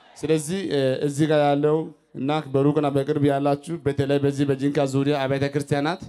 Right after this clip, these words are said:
የመንግስት ባለስልጣናት፣ የህግ አስከባሪዎች በየትኛው ቦታ ላይ ያለው እኔ ስማቸው የጠራው ያልጠራው የተኛው ሰዎች ማለት ነው ይሄኛው ኮንፈረንስ እንድናዘጋጅ ምክንያት የሆናችሁ ሰዎች፣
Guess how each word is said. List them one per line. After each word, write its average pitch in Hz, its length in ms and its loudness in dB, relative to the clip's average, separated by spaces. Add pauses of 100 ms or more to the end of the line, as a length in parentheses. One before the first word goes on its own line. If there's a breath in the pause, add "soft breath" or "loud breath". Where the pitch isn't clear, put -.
(240)
የመንግስት 127 440 -4
ባለስልጣናት፣ 131 580 -2 (520)
የህግ 135 280 -2
አስከባሪዎች 131 680 0 (1800)
በየትኛው 165 460 0
ቦታ 151 260 0
ላይ 156 140 2
ያለው 156 320 0 (340)
እኔ 139 120 -2 (100)
ስማቸው 147 400 -2
የጠራው 156 320 0
ያልጠራው 151 400 0
የተኛው 160 440 2
ሰዎች 151 400 2
ማለት 139 240 0
ነው 170 120 2 (200)
ይሄኛው 147 360 -2
ኮንፈረንስ 147 480 -4 (120)
እንድናዘጋጅ 151 720 0 (840)
ምክንያት 147 400 -2
የሆናችሁ 147 420 0
ሰዎች፣ 151 360 0